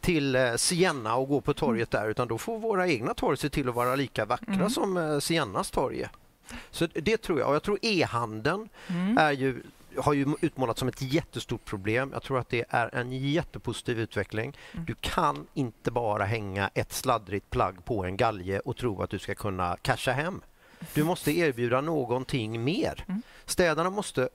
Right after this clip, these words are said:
Speaker 1: ta sig lite grann i kragen.
Speaker 2: Mm.
Speaker 1: För nu gäller det.
Speaker 2: Mm.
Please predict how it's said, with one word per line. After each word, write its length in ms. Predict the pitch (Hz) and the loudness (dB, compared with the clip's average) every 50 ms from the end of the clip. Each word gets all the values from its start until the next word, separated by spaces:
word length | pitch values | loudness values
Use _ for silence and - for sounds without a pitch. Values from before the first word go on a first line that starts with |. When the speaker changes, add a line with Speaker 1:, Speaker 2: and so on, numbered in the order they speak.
| - - _ - _ _ | -8 -20 _ -20 _ _
Speaker 1:
ta 220 | - - 226 143 | 0 0 2 0
sig 160 | - - 190 196 | -2 -4 -6 -2
lite 300 | 214 285 - - - 175 | -2 -2 -2 -2 -2 -2
grann 160 | 202 - 104 | -2 -2 -2
i 40 | - | -2
kragen. 480 | - - 143 92 85 92 135 151 139 - _ _ | 0 2 2 0 0 -2 -2 -4 -4 -6 _ _
Speaker 2:
Mm. 180 | 190 202 240 226 - - - - - _ _ - | 0 0 0 0 -2 -10 -20 -20 -20 _ _ -4
Speaker 1:
För 100 | - 135 | 0 0
nu 160 | 147 180 196 | 2 4 4
gäller 260 | 147 135 156 143 - | 4 2 2 -2 -4
det. 80 | - - - - - - - - | -6 -10 -14 -20 -20 -20 -18 -16
Speaker 2:
Mm. 260 | 151 151 170 208 240 | -14 -12 -12 -12 -14